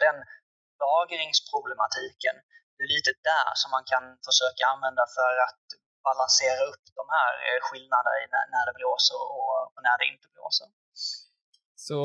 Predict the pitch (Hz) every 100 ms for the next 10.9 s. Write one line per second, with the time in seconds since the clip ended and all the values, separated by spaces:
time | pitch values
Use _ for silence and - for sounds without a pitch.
0 | 147 139 - _ _ - 170 - 151 131
1 | 123 131 123 120 120 120 117 113 - 113
2 | 113 113 113 107 117 104 107 104 110 120
3 | 127 127 113 127 117 110 110 - - 104
4 | 107 113 - 101 - 60 - - _ 151
5 | 170 156 - - 147 143 143 - _ 156
6 | - - - 151 147 147 147 135 147 156
7 | 143 147 139 135 135 160 165 151 151 120
8 | 113 113 107 110 110 113 113 107 - 117
9 | 113 117 110 123 113 - 113 110 107 104
10 | 110 107 - - - _ - 123 117